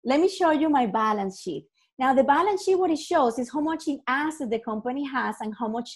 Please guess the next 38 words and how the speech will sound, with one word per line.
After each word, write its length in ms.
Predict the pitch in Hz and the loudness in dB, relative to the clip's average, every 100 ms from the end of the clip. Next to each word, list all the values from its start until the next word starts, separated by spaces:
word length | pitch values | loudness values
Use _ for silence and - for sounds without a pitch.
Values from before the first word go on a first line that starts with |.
| 175 | -4
debt 220 | 160 240 247 | 4 4 4
the 120 | 226 | -4
company 400 | - 202 196 185 190 | -6 -6 -4 -4 -2
owes. 280 | 180 - _ _ _ - | -4 -4 _ _ _ -2
Let's 160 | 262 311 | 0 0
understand 500 | 381 339 - 311 302 | 0 0 0 0 4
what 120 | 240 | 4
are 140 | 226 226 - | 4 0 -2
assets. 720 | 190 170 156 - - - - _ _ - | 0 0 -2 -10 -14 -16 -20 _ _ -4
The 80 | 226 | -2
difference 420 | 247 311 403 415 | 0 0 0 0
between 380 | 370 277 285 240 - | 0 0 -2 -4 0
assets 400 | 220 240 302 302 | 2 2 -2 -4
and 180 | 330 277 | -4 4
revenue 340 | 220 190 208 | 4 4 -2
is 100 | 214 | 2
that 160 | 233 226 | 2 4
revenue 360 | 302 359 370 | 0 2 0
is 80 | 320 | -2
the 80 | 254 | -2
money 320 | 262 285 320 | -2 -2 -2
that 220 | 254 214 | 0 0
you're 180 | 220 214 | 0 0
generating 800 | 185 220 285 311 254 226 226 233 | -2 -2 -2 0 2 4 2 -2
by 160 | 208 196 | -2 -2
doing 300 | 196 202 254 | -4 -4 -6
a 60 | |
service 520 | 320 277 220 208 226 - | -6 -2 0 0 -4 -2
or 180 | 214 240 | -2 -2
selling 380 | 240 202 190 240 | -4 -4 -4 -4
something. 500 | 294 370 359 180 - _ _ _ - | -4 -2 -2 -6 -14 _ _ _ -4
But 120 | 240 | 4
an 240 | 254 247 247 | 4 2 -2
asset 640 | 294 359 370 - 240 233 - | 0 2 0 0 0 0 -2
is 200 | 233 233 | -2 0
something 400 | 294 277 285 269 | -2 -2 -2 0
that 240 | 220 208 | 2 2
you 120 | 208 | -2